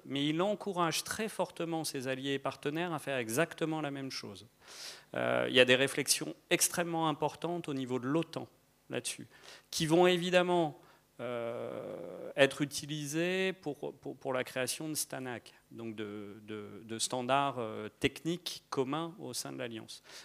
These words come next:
Donc oui, il y a quelque chose. Maintenant, quand vous observez le discours américain, il est très clairement fondé sur un clash de valeurs. C'est-à-dire, en fait, les Américains, dans toutes leurs déclarations,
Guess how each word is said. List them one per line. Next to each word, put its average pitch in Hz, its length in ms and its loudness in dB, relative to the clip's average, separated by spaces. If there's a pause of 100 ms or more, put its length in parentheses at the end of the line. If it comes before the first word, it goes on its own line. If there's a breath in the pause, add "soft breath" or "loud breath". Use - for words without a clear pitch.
(120)
Donc 120 240 -6
oui, 185 160 -4 (100)
il 135 60 -4
y - 20 -2
a 127 60 2
quelque 147 300 -4
chose. 110 420 -6
Maintenant, 156 440 -2 (1300 loud breath)
quand 143 140 0
vous 151 360 4
observez 151 640 6 (300 loud breath)
le 123 300 -2
discours 151 560 -2
américain, 143 760 -4 (600)
il 143 260 -2
est 147 500 4
très - 280 -2
clairement 170 580 2
fondé 160 560 -2
sur 151 220 -4
un 135 100 -4
clash 156 340 -4
de 143 80 -2
valeurs. 123 600 -4 (640 soft breath)
C'est-à-dire, 151 400 4
en 160 80 6
fait, 175 240 2
les 143 160 2
Américains, 156 800 -2 (120)
dans 123 200 0 (180)
toutes - 280 -2
leurs 185 140 -2
déclarations, 143 720 -4